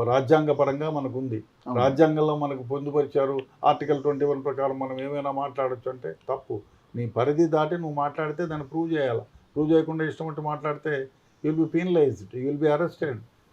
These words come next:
Speaker 1: కేసు బ-, అందుకనే కానిస్టేబుల్ కంప్లైంట్ ఇచ్చాడు, ఎఫ్ఐఆర్ కట్టారు. అన్ని బే-, నాన్ బెయిలబుల్ సెక్షన్స్, నాలుగేళ్ల నుంచి ఎనిమిదేళ్ళు జైలు శిక్ష వచ్చే సెక్షన్లు.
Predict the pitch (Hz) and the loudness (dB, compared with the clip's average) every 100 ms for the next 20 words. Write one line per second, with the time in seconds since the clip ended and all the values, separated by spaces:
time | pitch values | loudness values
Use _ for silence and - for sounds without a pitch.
0 | _ 170 156 165 147 156 175 190 175 160 | _ 2 2 4 4 4 0 -2 -2 0
1 | 160 165 175 160 147 139 135 139 143 147 | 0 0 -4 -4 -4 -6 -4 -4 -2 -4
2 | 135 - 151 151 127 113 139 131 127 123 | -6 -8 -6 -2 -4 -2 -2 -2 -6 -6
3 | 127 147 _ _ 139 160 175 190 185 180 | -8 -10 _ _ -6 -4 -2 2 4 8
4 | 151 143 120 - _ 135 156 156 156 143 | 8 8 6 -6 _ 4 4 6 2 2
5 | 139 120 131 - 135 120 156 135 131 131 | -2 -2 -4 -6 -8 -8 -6 -4 -4 -2
6 | 135 135 135 135 127 123 127 131 117 127 | -2 -2 -6 -6 -6 -6 -8 -8 -8 -8
7 | 117 120 - 117 117 117 - _ _ 135 | -8 -10 -10 -8 -6 -8 -8 _ _ 0
8 | 131 127 104 | 0 -4 -6